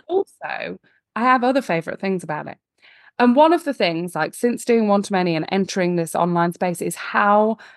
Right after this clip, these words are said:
many other things I have come across.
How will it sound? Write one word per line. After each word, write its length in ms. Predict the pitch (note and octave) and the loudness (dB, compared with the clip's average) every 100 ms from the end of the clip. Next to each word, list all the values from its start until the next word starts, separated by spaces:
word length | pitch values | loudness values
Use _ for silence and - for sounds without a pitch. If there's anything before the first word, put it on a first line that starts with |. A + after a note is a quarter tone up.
| - | -4
many 680 | G3+ G3+ G3 F#3+ E3 E3 - _ | 0 4 4 2 2 0 -4 _
other 520 | F#3+ F3+ F3 F3 F3 - _ _ _ - | -2 2 2 2 0 -6 _ _ _ 0
things 500 | E3+ F#3+ A#3 B3+ - | 0 2 0 -2 -4
I 120 | F#3 | -4
have 180 | F#3 - | -4 -6
come 180 | - F3+ | -6 -4
across. 560 | E3+ F3+ A3 A#3 - | -4 -4 -4 -8 -16